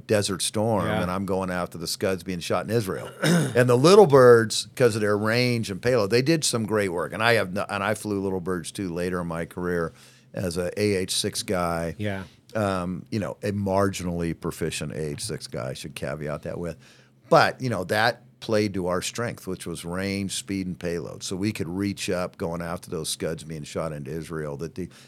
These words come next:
Speaker 1: Little Birds just couldn't do it without putting a bunch of farps, forward arming refueling
Speaker 2: Yeah.
Speaker 1: points along the way. So we sort of got vindicated in Desert Storm, but I took some serious ribbing in, uh, Panama over that.
Speaker 2: Did, did you, did you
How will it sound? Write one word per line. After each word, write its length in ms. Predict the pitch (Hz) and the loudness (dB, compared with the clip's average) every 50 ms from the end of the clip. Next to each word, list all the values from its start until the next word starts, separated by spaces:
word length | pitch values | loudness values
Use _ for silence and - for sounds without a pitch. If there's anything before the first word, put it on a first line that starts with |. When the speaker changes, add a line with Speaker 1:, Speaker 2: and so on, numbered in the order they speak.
| _ - | _ -6
Speaker 1:
Little 160 | 113 107 98 | -4 -4 -2
Birds 220 | 87 90 85 78 - | -2 -4 -6 -6 -6
just 180 | 92 - - | -6 -8 -6
couldn't 260 | - - 104 85 69 64 | -4 -4 -4 -4 -4 -4
do 140 | 92 98 95 | -4 -4 -4
it 60 | 52 | -4
without 380 | - 90 87 80 80 76 - - | -4 -4 -2 -2 -2 -4 -6 -4
putting 200 | - 101 - 87 | -6 -6 -6 -6
a 40 | |
bunch 240 | 80 90 90 87 - | -8 -8 -8 -10 -10
of 100 | 69 - | -14 -14
farps, 480 | - - 98 92 90 87 87 - - - | -8 -4 -2 -2 -2 -2 -4 -6 -10 -10
forward 320 | - 107 98 92 90 90 | -6 -4 -2 -2 -2 -2
arming 360 | 90 87 90 90 90 85 82 | -4 -4 -6 -6 -8 -8 -10
refueling 360 | 78 76 - - 98 95 90 120 | -12 -12 -12 -8 -6 -4 0 2
Speaker 2:
Yeah. 160 | 120 127 113 | 2 2 2
Speaker 1:
points 260 | 95 85 85 80 - | 0 -4 -8 -8 -10
along 300 | 85 82 87 87 87 82 | -8 -8 -8 -8 -8 -8
the 60 | 78 73 | -8 -8
way. 280 | 85 90 92 82 - - - - - - - - - - - - - - | -6 -6 -6 -6 -8 -12 -18 -20 -20 -20 -20 -20 -20 -20 -20 -20 -12 -2
So 160 | - - 139 | 4 4 6
we 220 | 127 135 131 117 | 6 6 4 4
sort 300 | 110 104 - 170 165 147 | 2 2 6 8 8 8
of 60 | 135 | 8
got 180 | 123 123 120 95 | 8 6 4 4
vindicated 720 | 90 - 120 123 131 131 110 - 131 123 123 127 127 123 120 | 4 2 2 2 2 2 0 2 4 4 6 6 4 4 4
in 220 | 110 104 98 95 | 2 2 2 0
Desert 400 | 87 104 104 104 98 104 98 87 | 2 2 2 2 2 0 -4 -4
Storm, 400 | - - 104 101 107 107 110 110 | -4 -4 -2 0 0 0 0 -2
but 240 | 95 92 87 90 - - _ - _ _ _ _ _ _ _ _ - | -2 -2 -2 -2 -4 -8 _ -20 _ _ _ _ _ _ _ _ -6
I 80 | 98 | -6
took 260 | 98 - - 113 107 | -2 2 2 2 2
some 200 | - - 95 95 | 2 0 -2 0
serious 600 | - - - - 117 113 110 110 104 104 95 - | 0 0 2 4 4 6 6 6 6 4 2 2
ribbing 500 | 95 95 101 104 98 92 101 95 90 87 | 0 0 2 2 2 2 0 -2 -2 -2
in, 260 | 87 85 87 87 82 85 | -4 -4 -4 -4 -4 -4
uh, 400 | 85 85 82 82 82 82 85 80 - | -4 -4 -4 -4 -2 -2 -4 -4 -4
Panama 500 | - 90 87 92 95 85 82 69 64 60 | -6 -6 -4 -4 -4 -6 -6 -8 -10 -10
over 140 | 52 52 57 | -12 -10 -10
that. 140 | 55 57 - | -4 2 4
Speaker 2:
Did, 180 | 190 170 - - - | 4 4 2 -2 -6
did 180 | 143 165 156 143 | -2 -2 -2 -2
you, 160 | 165 151 135 - _ _ _ _ _ _ _ - - _ _ _ _ _ _ _ _ _ _ _ _ - 147 | -4 -6 -8 -12 _ _ _ _ _ _ _ -20 -20 _ _ _ _ _ _ _ _ _ _ _ _ -14 -8
did 240 | 117 131 127 - 135 | -6 -4 -4 -2 0
you 340 | 135 127 127 123 123 120 | 0 2 2 0 -2 -2